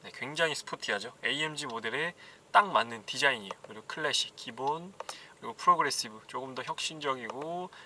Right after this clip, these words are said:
그런 기능들이 적용되어 있습니다. 그리고, 네, 지금은 클래식으로 설정을 해놓고 설명을 하겠습니다. 네, 그리고 트리 컴퓨터 이렇게 사용할 수 있고,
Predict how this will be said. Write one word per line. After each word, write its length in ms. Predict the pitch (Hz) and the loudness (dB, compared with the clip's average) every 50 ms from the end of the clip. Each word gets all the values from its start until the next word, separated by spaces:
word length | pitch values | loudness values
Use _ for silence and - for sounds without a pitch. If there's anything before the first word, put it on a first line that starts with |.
| - - | -16 -6
그런 240 | - 123 123 113 98 - | -2 0 0 0 -2 -4
기능들이 580 | - - 127 120 120 117 107 113 110 101 92 - - - | -8 -6 -6 -8 -8 -10 -10 -12 -14 -14 -16 -18 -16 -10
적용되어 500 | - - 113 113 113 104 - 110 101 101 | -6 -6 -4 -4 -6 -8 -6 -6 -6 -4
있습니다. 480 | 98 - - - 107 101 95 98 - - - - - - - - - - - - - - - - - - - - - - - - - - - - - - - - - - - | -2 -2 -4 -4 -4 -8 -10 -12 -12 -12 -18 -20 -20 -20 -20 -20 -20 -18 -14 -14 -14 -12 -14 -16 -16 -18 -20 -20 -20 -20 -20 -20 -20 -20 -20 -20 -20 -20 -20 -20 -20 -20 -20
그리고, 380 | - - - - - 127 151 160 165 165 160 160 - - - - - - - - - - - - - - - - - | -18 -20 -18 -18 -20 -20 -18 -18 -20 -20 -20 -20 -20 -20 -20 -20 -20 -20 -20 -20 -20 -20 -20 -20 -20 -20 -20 -20 -20
네, 120 | - - - - - - - - | -20 -20 -20 -20 -20 -20 -18 -16
지금은 520 | - - 120 113 117 117 123 131 139 147 151 151 156 - - - - - - - | -14 -14 -14 -16 -18 -18 -16 -16 -16 -16 -16 -18 -20 -20 -20 -20 -20 -20 -14 -12
클래식으로 640 | - - - 156 147 - - 127 - - 135 131 | -8 -6 -4 -2 -2 -2 -4 -4 -6 -12 -12 -12
설정을 500 | - - - 135 127 - 131 120 110 110 107 - - - | -12 -10 -10 -10 -8 -6 -6 -6 -6 -8 -10 -12 -12 -12
해놓고 340 | 139 139 - - - - 117 | -8 -8 -8 -8 -8 -10 -10
설명을 440 | - - 120 117 117 113 117 - - | -10 -8 -8 -4 -4 -4 -4 -6 -10
하겠습니다. 460 | 120 110 - - - - - - - - - - - - - - - - - - - - - - - - - - - | -14 -12 -12 -10 -10 -12 -10 -10 -12 -12 -12 -16 -20 -20 -20 -20 -20 -20 -20 -20 -20 -20 -20 -20 -20 -20 -20 -20 -20
네, 400 | - - - - - - - - | -20 -20 -20 -20 -20 -20 -20 -20
그리고 320 | 104 101 - - 135 151 151 - - | -20 -20 -18 -18 -20 -18 -18 -18 -16
트리 200 | - - 135 131 | -16 -14 -14 -12
컴퓨터 480 | - - 131 120 - - - - - - - - - | -10 -8 -8 -10 -10 -14 -16 -14 -14 -14 -14 -16 -16
이렇게 240 | 117 113 - - - | -16 -14 -12 -8 -4
사용할 320 | - 139 139 135 131 127 | 0 0 2 2 0 -2
수 160 | - - - | -2 -4 -10
있고, 320 | 107 - - - - - | -12 -14 -14 -14 -14 -14